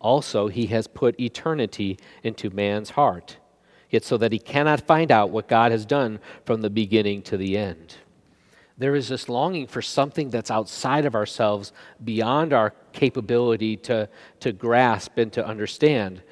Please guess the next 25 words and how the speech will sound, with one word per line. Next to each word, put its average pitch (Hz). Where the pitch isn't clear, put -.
that 107
God 127
has 117
put -
in 110
each 131
and 127
every 113
one 101
of 95
our 104
hearts. -
It's -
a 123
quest -
for 123
something 113
bigger 127
and 117
greater 117
and 110
more 113
than 107
ourselves. 98
So, 139